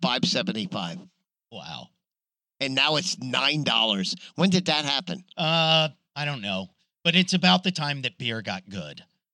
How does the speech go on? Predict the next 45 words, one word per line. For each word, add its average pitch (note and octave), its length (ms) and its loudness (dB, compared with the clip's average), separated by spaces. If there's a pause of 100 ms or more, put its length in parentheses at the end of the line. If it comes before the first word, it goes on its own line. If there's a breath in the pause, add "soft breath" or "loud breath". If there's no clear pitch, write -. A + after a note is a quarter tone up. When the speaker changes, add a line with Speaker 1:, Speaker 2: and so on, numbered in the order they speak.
Speaker 1:
It's F#3 120 -4
crazy. C4+ 400 2
Speaker 2:
Right? C#3 320 2 (240)
Like, D3 300 0 (140)
like D#3 180 -8
we've D#3+ 400 -4
added D3 380 2
craft C3+ 360 0
beers B2 420 -4
to C3 100 -4
the B2 80 -6
mix. - 500 -4
Speaker 1:
Yeah, G3+ 220 0
and G3 80 6
I F#3+ 100 10
don't E3+ 140 4
really C3+ 220 2
like A2 220 -2
craft G2+ 280 0
beers. F#2+ 240 4
I C#3 80 2
don't C#3+ 160 0
like B2 180 0
I A#2+ 160 0
P A#2+ 340 2
As. G#2+ 120 0
They're A2 160 -2
too D3+ 240 2
hoppy F#2+ 420 -2
for F#2+ 220 -2
me. F2+ 260 -2
Speaker 2:
Yeah. G#2+ 320 -2 (140)
Speaker 1:
I A2+ 80 -4
don't A#2 160 -4
like F#2 200 -6
them. F2 180 -10 (120)
Speaker 2:
Yeah. G#2 160 -6 (240 loud breath)
Speaker 1:
But C#3+ 160 0
the, C#3+ 280 0
but C3+ 220 -2
the C3+ 120 0
Boston D#3+ 680 2
Lager, C3+ 520 2
Sam C#3+ 340 2
Adams D3 580 2